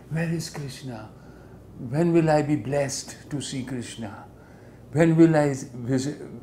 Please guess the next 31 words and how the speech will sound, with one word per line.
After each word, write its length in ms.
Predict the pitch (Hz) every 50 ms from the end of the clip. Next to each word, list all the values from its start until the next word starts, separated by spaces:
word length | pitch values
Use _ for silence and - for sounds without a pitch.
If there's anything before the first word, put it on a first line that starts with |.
| - - - - -
uh, 360 | 107 117 120 120 120 117 107 101 107 120
have 120 | 127 123 120 120 120
darshan 380 | 123 123 120 - - 139 127 127
of 180 | 120 117 107
Krishna? 500 | - - 117 110 107 - - - 104 98 - - - - - -
When 240 | - 135 165 175 180
will 160 | 175 180 175 160
Krishna 440 | - 165 151 - - 139 147 143 131
come 300 | - 135 127 120 120 113
to 100 | - 117
me?' 300 | 110 110 104 98 95 - - - - - - - - - - - - -
They 140 | 110 127
were 200 | 139 147 143 135 - - 127 147
always 560 | 151 156 151 151 151 147 139 131 - - -
in 140 | 127 131 127
that 340 | 127 120 123 120 - - 127
mood 400 | 120 123 135 135 131 117 104 - - - - - - - - -
that, 180 | 120 120 117
'I 140 | 123 135 151
am 160 | 151 151 143
most 380 | 143 143 143 143 135 - - - -
unfortunate. 880 | 117 127 131 127 - 127 117 113 113 - 120 113 110 107 101 - - - - - - - - - - - -
Krishna 400 | - 143 131 - - 135 135 135 131
is 100 | 127 117
not 260 | 117 123 120 120 117
available 520 | 123 113 113 113 110 107 104 98 107 101 98 98 -
to 40 | 104
me.'" 280 | 98 98 95 90 90 95 - - - - - - - - - - - - - - - - - - - - - - 110
This 260 | 101 107 104 - -
is, 380 | 123 113 110 107 - - - - - - - - - - - - - -
they, 220 | - 98 107 110